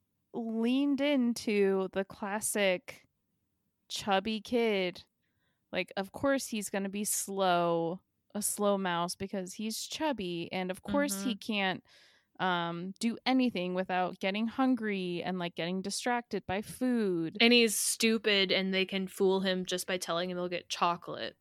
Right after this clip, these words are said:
Speaker 1: Yes. That was probably my biggest problem. Like, can we just be done with that,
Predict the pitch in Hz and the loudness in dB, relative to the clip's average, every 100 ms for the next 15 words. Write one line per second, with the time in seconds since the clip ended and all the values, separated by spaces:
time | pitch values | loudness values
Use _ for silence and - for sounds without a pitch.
0 | _ 208 214 - - - - - _ _ | _ -2 0 0 -2 -2 -2 -6 _ _
1 | _ _ _ 254 302 392 - 277 226 202 | _ _ _ 4 6 4 2 2 2 -2
2 | 202 190 180 170 - - - - - - | -4 -2 -2 -4 -6 -8 -6 -8 -6 -8
3 | 226 - _ _ - 208 - 277 277 302 | -10 -14 _ _ -8 -8 -2 2 2 0
4 | 359 - 339 269 233 240 269 302 302 349 | -4 -2 -2 -2 -2 -2 -2 -4 -4 -6